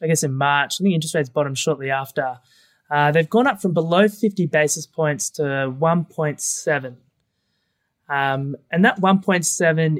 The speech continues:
is interesting because it means there's been, like, a hundred twenty basis point move,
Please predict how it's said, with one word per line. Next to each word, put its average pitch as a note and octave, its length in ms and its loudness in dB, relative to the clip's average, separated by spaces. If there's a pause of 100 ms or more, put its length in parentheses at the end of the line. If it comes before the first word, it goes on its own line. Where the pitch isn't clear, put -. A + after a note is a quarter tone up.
is D3 500 0
interesting D3+ 680 -4 (440)
because D3+ 400 0
it D#3+ 100 0
means G3+ 260 6
there's F#3 120 2
been, E3+ 180 2
like, D3+ 200 2
a C3+ 320 0
hundred F#3+ 400 2
twenty E3 240 0
basis D3 340 -2
point C#3 400 -6
move, C3+ 640 -2